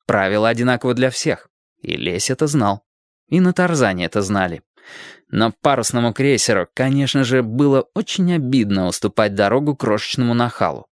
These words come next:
С мальчишкой на руле. И там были уверены, что мальчишка вот-вот струсит, кинет свою посудину носом к ветру, постыдно заполощет паруса.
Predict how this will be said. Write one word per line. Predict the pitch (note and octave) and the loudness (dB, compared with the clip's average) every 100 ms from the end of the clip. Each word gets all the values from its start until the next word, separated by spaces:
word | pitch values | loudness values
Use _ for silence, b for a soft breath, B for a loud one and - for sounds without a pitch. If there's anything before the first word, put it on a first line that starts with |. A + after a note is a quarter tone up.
| _ - | _ -6
С | - | 2
мальчишкой | C3 A#2 - B2+ - C#3 | 2 2 0 -4 0 2
на | C3+ | 2
руле. | C#3 D#3+ E3 _ _ B B B B B | 2 -2 -4 _ _ B B B B B
И | - | -2
там | - G#3 G#3 | 2 4 6
были | G3 | 6
уверены, | F#3+ F3+ F#3+ F#3 E3+ | 6 6 4 4 2
что | D3 F3 | 2 2
мальчишка | D#3+ D3+ - F#3+ - | 2 2 0 -4 0
вот-вот | E3 F3+ F#3 E3 F3 | 2 2 2 0 0
струсит, | - - E3+ B2+ - - | 0 0 0 0 -4 -8
кинет | - G3 C#3+ - | 0 2 2 2
свою | B2 A#2+ | 2 4
посудину | - A2+ F3+ E3+ D3+ | 2 0 0 2 4
носом | C3+ B2+ B2 G#2+ | 4 2 -2 -2
к | A2 | 2
ветру, | B2+ C#3 C3 A2 - | 2 2 -2 -2 -2
постыдно | D2+ - C#3+ D3+ | -4 0 2 2
заполощет | C3+ A#2 G#2+ A2 - A2 | 0 0 0 0 -4 -8
паруса. | - G#2+ G#2+ - C#2 | -2 -2 0 -4 -4